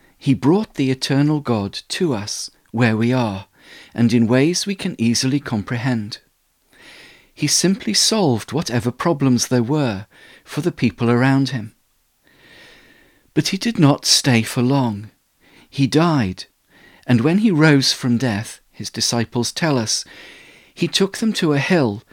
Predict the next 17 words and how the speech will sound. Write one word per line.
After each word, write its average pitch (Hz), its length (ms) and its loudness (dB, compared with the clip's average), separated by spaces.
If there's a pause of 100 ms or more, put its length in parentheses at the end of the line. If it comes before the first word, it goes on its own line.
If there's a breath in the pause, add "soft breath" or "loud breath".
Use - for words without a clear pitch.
(140 soft breath)
and 120 180 2
left 147 340 0
them 113 160 0
there. 101 280 -4 (1040 soft breath)
They 131 120 2
stood - 520 2
gazing 120 440 4
after 135 300 -2
him. 117 300 -8 (1900 loud breath)
In 143 160 4
that 226 240 2
moment, 110 520 2 (180)
how 220 200 -2
would 226 200 -2
they 175 120 2
feel? 113 540 -4 (1300 soft breath)
Disappointed, 151 840 -2